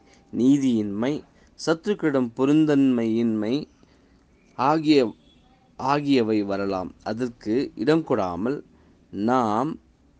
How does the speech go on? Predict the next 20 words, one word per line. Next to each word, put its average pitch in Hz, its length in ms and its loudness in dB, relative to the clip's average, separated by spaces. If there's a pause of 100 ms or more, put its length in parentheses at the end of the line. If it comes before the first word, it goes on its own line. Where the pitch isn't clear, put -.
(520)
சர்வ 180 460 0
ஜாக்கிரதையாக 139 760 0
இருக்க 110 320 -4
வேண்டும். 98 400 -4
ஏனெனில், 110 580 -2 (280)
நம்முடைய 180 520 0
நித்திய 151 480 -2 (100)
ஜீவனையும் 135 520 0
தேவராஜ்யத்தில் 127 1040 -2 (340)
நம்முடைய 117 360 0
மீட்பராகிய 123 840 -2 (240)
கிறிஸ்துவோடு 147 720 2
கூட 110 420 -2 (320)
உடன் 165 340 0 (120)
சுதந்திரராக 131 720 2
இருக்-, 113 580 -6
இருக்கப் 147 440 -2
போகிற 107 480 -2
மகிமையான 139 760 0
நிலையை 117 540 0